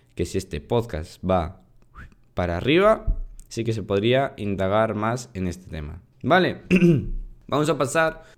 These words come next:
al entrenamiento concurrente. Una vez visto todo lo anterior, vemos que surge un problema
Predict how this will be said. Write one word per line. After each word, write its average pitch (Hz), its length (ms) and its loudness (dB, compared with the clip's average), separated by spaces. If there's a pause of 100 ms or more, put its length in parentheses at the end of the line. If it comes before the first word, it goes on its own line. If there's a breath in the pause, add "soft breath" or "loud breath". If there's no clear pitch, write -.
al 156 120 4
entrenamiento 156 500 4
concurrente. 98 760 2 (500 soft breath)
Una 170 220 4
vez 160 200 6
visto 131 360 0
todo 127 120 2
lo 123 60 4
anterior, 123 680 2 (140)
vemos 143 380 4
que 117 120 0
surge 131 260 0
un 131 80 0
problema 127 540 0